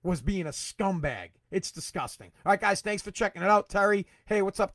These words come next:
Terry? What's up to Brian? Guys, thanks for checking out the podcast. Apple Podcasts, Google Podcasts, Spotify, Pandora, iHeart. Wherever you get your podcast, you can get my podcast. Please share it and subscribe to the podcast.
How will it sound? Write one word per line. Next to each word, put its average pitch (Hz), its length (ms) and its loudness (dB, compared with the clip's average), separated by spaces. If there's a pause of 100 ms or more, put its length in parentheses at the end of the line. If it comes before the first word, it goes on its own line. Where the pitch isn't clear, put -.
Terry? 190 300 4
What's 185 180 0
up 185 160 0
to 180 60 -6
Brian? 180 360 0
Guys, 185 280 0 (220)
thanks 180 180 -4
for - 60 -14
checking - 300 0
out 170 120 0
the 156 80 -10
podcast. 170 640 0 (320)
Apple 185 280 2
Podcasts, 180 520 2
Google 170 260 0
Podcasts, 165 520 0
Spotify, 151 540 -2
Pandora, 151 540 -2 (260)
iHeart. 156 440 2 (140)
Wherever 294 360 8
you 294 220 -2
get 233 280 4
your 208 160 2
podcast, 196 680 2
you 185 120 -4
can 170 140 -6
get 160 180 0
my 156 220 -2
podcast. 117 600 -12 (240)
Please 269 440 -8 (140)
share 220 460 2
it 214 160 -2
and 180 120 -8
subscribe 170 500 -2
to 180 60 -8
the 147 100 -6
podcast. 120 640 -8